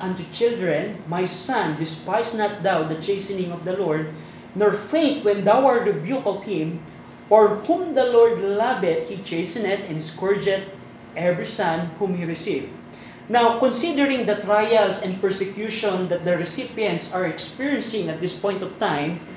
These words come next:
Paul quoted Proverbs chapter three, verse eleven and twelve, and described it as the exhortation of a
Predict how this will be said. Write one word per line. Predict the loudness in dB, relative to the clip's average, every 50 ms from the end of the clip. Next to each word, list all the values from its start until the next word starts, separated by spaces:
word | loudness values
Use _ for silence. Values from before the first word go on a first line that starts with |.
| -16 -14 -12 -12 -12 -12 -10 4 8
Paul | 10 10 12 10 10 8 6 4 0 -4 -8 -12 -2 2
quoted | 4 4 4 2 2 0 0 0 0 -2 -2
Proverbs | 2 2 4 4 4 2 0 0 0 -2 -6 -8 -6
chapter | -4 -2 -2 -2 -2 -4 -4 -4
three, | -4 -4 -4 -2 0 0 -2 -2 -4 -6 -8 -12 -14 -8 -2
verse | 0 0 0 0
eleven | 0 2 4 4 4 4 2 0
and | -2 -4 -6 -2
twelve, | 0 2 4 4 4 4 2 0 -2 -6 -10 -14 -16 -18 -20 -20 -20 -20 -20 -20 -20 -6 -2 0
and | 0 0 0
described | -2 -4 -4 -6 -8 -2 4 6 8 8 8 8 4 2 -2 0
it | 2 2 2 2 -2 -6 -12 -16 -18 -20 -20 -20 -20 -20 -20 -20 -6 -2
as | -2 -2 0 2 4
the | 4 4
exhortation | 4 2 2 4 4 4 2 0 0 0 0 2 2 2 4 4
of | 2 0 0 0
a | -2